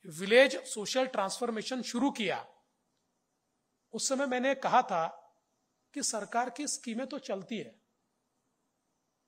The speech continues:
और कई सालों से चलती है, लेकिन सरकार की काम करने की एक गति भी होती है और सरकार की अपनी व्यवस्था भी होती है।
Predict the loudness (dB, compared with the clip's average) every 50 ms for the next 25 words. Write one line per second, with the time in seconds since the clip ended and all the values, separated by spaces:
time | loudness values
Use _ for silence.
0 | _ _ -4 -4 0 2 4 4 4 6 6 6 6 6 2 2 -2 -4 -6 -10
1 | -14 -14 -16 -18 -20 -20 -20 _ _ _ _ _ _ _ _ _ _ _ _ _
2 | _ _ _ _ _ _ _ _ -16 -8 -2 -2 -2 0 2 2 2 2 0 -2
3 | -6 -10 -18 _ _ _ _ _ _ _ _ _ _ _ _ _ _ _ _ _
4 | _ _ _ -14 -10 -8 -6 -4 -2 -2 -2 0 2 2 2 2 2 -2 -6 -8
5 | -6 -2 -2 0 0 0 -4 -6 -8 -8 -8 -10 -8 -8 -8 -8 -8 -10 -12 -12
6 | -6 -6 -4 -2 -2 -2 -2 -4 -4 -4 -4 -4 -6 -6 -12 -20 _ _ _ _
7 | _ _ _ _ _ _ _ _ _ _ _ _ _ _ _ _ _ _ -4 -4
8 | -2 -2 -4 -4 -2 -2 -4 -2 -4 -6 -6 -6 -6 -8 -10 -8 -6 -8 -8 -8
9 | -6 -6 -8 -8 -8 -10 -14 -18 -20 _ -20 -20 -20